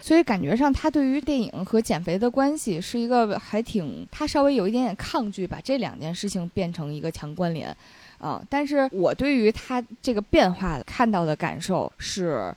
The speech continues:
他是在用献祭自己的方式来完成一部电影。为什么要，为什么说这个献祭呢？其实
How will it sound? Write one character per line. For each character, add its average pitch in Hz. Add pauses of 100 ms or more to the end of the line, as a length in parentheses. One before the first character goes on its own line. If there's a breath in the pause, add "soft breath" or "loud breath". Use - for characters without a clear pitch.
他 -
是 285
在 208 (200)
用 214 (160)
献 320
祭 269
自 269
己 220
的 147
方 214
式 220
来 165
完 190
成 226
一 214
部 247
电 254
影。 175 (460 loud breath)
为 359
什 262
么 208
要， 254 (300)
为 320
什 277
么 254
说 311
这 294
个 214
献 233
祭 185
呢？ 131
其 -
实 262